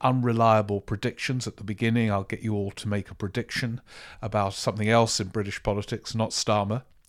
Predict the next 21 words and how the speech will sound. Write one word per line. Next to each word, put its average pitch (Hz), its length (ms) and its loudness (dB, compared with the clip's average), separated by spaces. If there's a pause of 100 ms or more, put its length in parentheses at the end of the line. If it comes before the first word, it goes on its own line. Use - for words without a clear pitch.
(320)
Be 107 80 0
enough 120 240 2
of 101 140 -2
him. 95 300 -2
But 117 160 2
then 120 320 4 (140)
there'll 110 160 0
be 104 120 -6
plenty 135 480 2
of 110 100 -2
time 110 380 4
for - 200 -12
all 160 320 8
the 127 200 2
other 117 440 4 (340)
urgent 113 580 2 (300)
issues. 104 460 0
So 113 560 4 (720)
get 156 180 2
a 151 60 2
ticket, - 420 -4